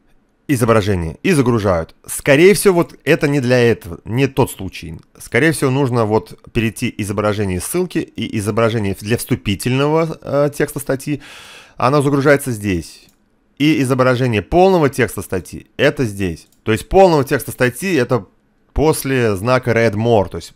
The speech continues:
подробнее перейти в полную статью. Вот здесь вот. То есть надо сделать полноценные статьи, загрузить как минимум картинку здесь, картинку в полную статью, а только после этого потом приступить к настройке отображения статей через D J Media Tools.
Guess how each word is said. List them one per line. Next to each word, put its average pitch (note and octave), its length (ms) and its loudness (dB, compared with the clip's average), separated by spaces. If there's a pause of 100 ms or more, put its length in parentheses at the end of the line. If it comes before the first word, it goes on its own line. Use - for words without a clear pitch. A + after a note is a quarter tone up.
(100)
подробнее G#2 640 2
перейти F#2 460 -6
в D#3 100 -10
полную A2+ 320 0
статью. G2+ 400 -8 (960)
Вот C#3 240 2
здесь D3+ 260 4
вот. G#2 220 -4
То D3+ 100 2
есть C#3+ 200 0
надо D#3+ 220 4
сделать C3+ 360 0
полноценные C#3+ 640 2
статьи, C#3 420 -2
загрузить C3+ 520 -4
как B2 220 -4
минимум A2 320 -4
картинку A#2 500 -4
здесь, F#2+ 500 -6
картинку F#2 720 -6 (100)
в - 120 -20
полную F#3 320 2
статью, C#3 440 0 (320)
а B2+ 120 6
только D#3+ 240 0
после D#3 320 -2
этого D#3+ 160 -4
потом B2+ 260 -2
приступить C3 480 -6
к - 60 -14
настройке A2+ 480 -4
отображения G2+ 580 -4
статей A#2+ 680 -2 (420)
через A#2+ 600 -2 (120)
D F#2+ 160 -12
J G#2 320 -2
Media G#2+ 360 -2
Tools. E2+ 260 -10